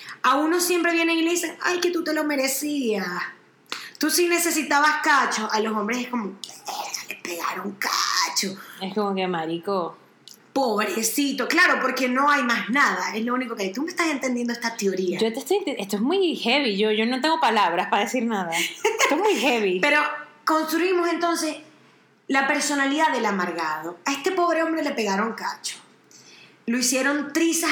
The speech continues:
Speaker 1: esa autoestima, que solo está construida sobre un divino ser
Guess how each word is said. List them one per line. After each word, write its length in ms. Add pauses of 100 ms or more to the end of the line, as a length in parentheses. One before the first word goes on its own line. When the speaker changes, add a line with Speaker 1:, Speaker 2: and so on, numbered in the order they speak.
(120)
Speaker 1:
esa 220
autoestima, 880 (320)
que 100
solo 280
está 260
construida 720
sobre 480
un 180
divino 460
ser 420